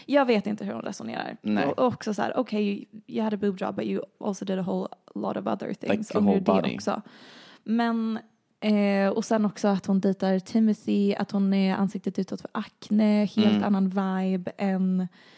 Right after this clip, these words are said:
Speaker 1: Balenciaga och den estetiken de har jobbat med innan.
Speaker 2: Just det.
Speaker 1: It's like a new
Speaker 2: Era.
Speaker 1: artsy, intellectual,
Speaker 2: Mm.
Speaker 1: minimalistic era.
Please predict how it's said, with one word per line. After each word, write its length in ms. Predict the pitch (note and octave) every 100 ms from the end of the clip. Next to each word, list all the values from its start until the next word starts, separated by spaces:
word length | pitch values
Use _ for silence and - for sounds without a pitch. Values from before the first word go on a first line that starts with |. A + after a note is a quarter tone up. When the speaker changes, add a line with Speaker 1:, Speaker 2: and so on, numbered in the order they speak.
| - _ _
Speaker 1:
Balenciaga 840 | - G3+ G3 G3+ G3 G3 F#3+ F#3+ F#3
och 540 | F3+ F3+ F3+ F3+ G#3 A3
den 280 | G3 F#3+ F#3+
estetiken 640 | F#3 - F#3+ F#3 F3+ F#3+
de 440 | F3+ F3+ F3+ F#3 G#3 -
har 200 | G3 F#3+
jobbat 500 | G3+ F#3+ F#3 F3+ -
med 140 | G3+
innan. 260 | G3 F#3 F3+
Speaker 2:
Just 200 | G3+ G#3+
det. 160 | G#3+ G#3+ - - - - _ _ _ -
Speaker 1:
It's 180 | G#3+ A3+
like 160 | G#3+
a 40 | G#3+
new 520 | G#3 G#3 G3+ G3 F#3+ - _ -
Speaker 2:
Era. 380 | - C4 A3 F#3 G#3 - - - _ -
Speaker 1:
artsy, 880 | G#3+ G#3 - - G#3+ G3 G3 G3
intellectual, 1120 | G3 F#3+ G3+ G#3+ - - A3 A3 - - - A3+
Speaker 2:
Mm. 260 | G#3 G3+
Speaker 1:
minimalistic 1040 | G3+ G3+ G3 G3 G#3 - - - - F#3+ F3+ _ - - - - G#3 - A3 G#3+ -
era. 400 | - - -